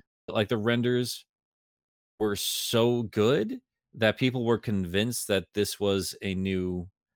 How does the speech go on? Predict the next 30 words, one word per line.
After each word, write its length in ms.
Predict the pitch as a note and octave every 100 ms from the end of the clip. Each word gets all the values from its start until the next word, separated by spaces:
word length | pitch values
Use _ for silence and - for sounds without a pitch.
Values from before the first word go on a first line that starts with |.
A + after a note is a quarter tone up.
| _ _ _ _ _
um, 600 | F#2 F2+ E2+ E2 D#2+ E2 F#2+ _ _ _ -
this 120 | G2
was 140 | G#2 G2
a 60 |
new 220 | G2 G2
game. 380 | F#2+ A2 A2+ A2
This 160 | F#2+ -
was, 400 | G2 - - - _ -
and 140 | G#2 A#2
everyone 220 | A#2 A#2
was, 140 | A2
like, 160 | G#2+ F2+
blown 280 | G#2 G#2 G#2
away 220 | G2 F#2
with, 180 | G2 F#2+
like, 180 | G2+ -
how 260 | - G#2 G2+
nice 280 | G2 F#2+
the 100 | -
renders 320 | G2 F#2+ F#2 A#2+
look. 180 | A#2+ - - - _ -
And 40 |
there's 120 | F#3+ F#3+
no 160 | C4
real 160 | C4 G3+
difference 400 | D#3+ E3 D3 -
in 80 | A#2
the 80 |
character 500 | - - C3 B2+ A#2+
design 600 | G#2+ G2 F#2 F2 E2 E2